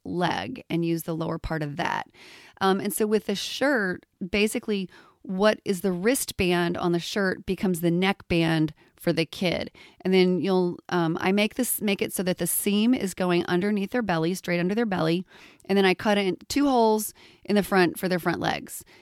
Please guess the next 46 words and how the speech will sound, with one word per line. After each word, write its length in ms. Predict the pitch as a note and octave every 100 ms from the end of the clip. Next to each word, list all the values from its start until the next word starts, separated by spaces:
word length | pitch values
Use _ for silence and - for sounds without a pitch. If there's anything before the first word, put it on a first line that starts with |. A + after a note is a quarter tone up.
| _ -
And 140 | G3
then 260 | G3 G3 F#3 _ -
it's, 280 | F#3 - -
I 120 | F#3
cut 220 | E3+ A3 G#3
it 120 | F#3+
at 60 |
an 120 | E3+ E3+
angle 480 | - A3 G#3 G3 F#3
so 160 | F#3 F#3
that 160 | F3+
it 160 | E3+ -
covers 360 | - G#3 G3+ F#3
their 120 | F#3+
back 500 | F3 E3+ E3+ - - - - _ -
and 140 | F3
it's 140 | E3+ -
short 420 | - F#3 F3+ - -
underneath 440 | E3+ E3 D#3+ D#3 -
their 120 | E3
belly. 460 | D#3 D#3+ D3 B2+ - - -
Now, 120 | F#3+ F#3+
if 100 | G3+
it's 140 | -
a 40 |
boy, 440 | G#3 - E4 C4 A3+
you 340 | A3+ G#3 G3+
wanna 160 | G3+ G3+
make 180 | F#3+ F3
sure 280 | - F#3+
it's 200 | E3+ F3+
even 180 | F3+ E3+
shorter 440 | E3 F3 C#3+ D2 - -
because 340 | F#3 - F#3 -
otherwise 580 | G3+ A#3 A#3+ G3 F#3+ F3
the 80 | F3
first 240 | F#3+ F3+
time 160 | F3 F3+
he 80 |
pees, 480 | F3 - E3 D#3+ D#3 - - -
he's 260 | - G3 E3+
now 180 | F#3 F3
wearing 360 | E3+ E3 D#3+
a 100 | E3+
wet 300 | D#3 D#3 -
coat 300 | - - -